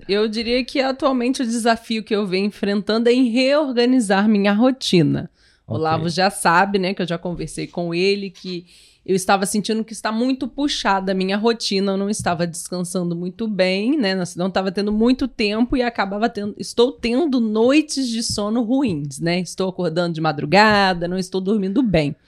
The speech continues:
Speaker 1: Então, eu estou com esse desafio agora em readaptar a minha rotina pra que eu possa ter momentos,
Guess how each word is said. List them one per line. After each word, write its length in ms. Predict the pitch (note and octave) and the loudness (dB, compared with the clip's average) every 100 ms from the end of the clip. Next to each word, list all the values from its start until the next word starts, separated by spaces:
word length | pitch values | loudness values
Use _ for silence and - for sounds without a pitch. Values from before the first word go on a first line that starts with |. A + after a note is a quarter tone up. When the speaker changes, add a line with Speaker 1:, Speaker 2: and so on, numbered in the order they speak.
| _ _ _ _ - | _ _ _ _ -10
Speaker 1:
Então, 260 | F#3 G3 | -6 -4
eu 40 | G#3+ | -4
estou 220 | A3 A3+ | -2 -2
com 80 | C4 | -2
esse 160 | B3+ | -4
desafio 680 | A3 C4+ C#4+ E4+ E4 B3+ A3+ | -4 -4 0 0 0 0 2
agora 540 | A#3 F#3+ F3+ F3 G3+ C4 - _ _ _ | 2 4 4 4 2 -4 -10 _ _ _
em 240 | G#3 A#3 | -4 -4
readaptar 880 | G#3 B3 C#4 D#4 B3+ B3 B3 - G#3 | 0 2 2 2 0 -2 -2 0 2
a 60 | G#3+ | 2
minha 200 | A3 A3 | 2 2
rotina 840 | A3 A3 G#3+ - F3 F3 G#3+ D4 D#4+ - - - | 2 0 0 -4 -2 -2 2 0 -2 -10 -10 -4
pra 160 | F#3+ | -4
que 120 | G3+ A3 | 0 -2
eu 80 | |
possa 320 | A3 G3+ G#3 A3 | 2 2 2 0
ter 300 | A#3 A#3 A#3+ | 2 2 4
momentos, 960 | B3 C#4 D4 A3+ A#3 B3 B3+ A#3+ - | 6 6 4 2 0 0 -2 -2 -6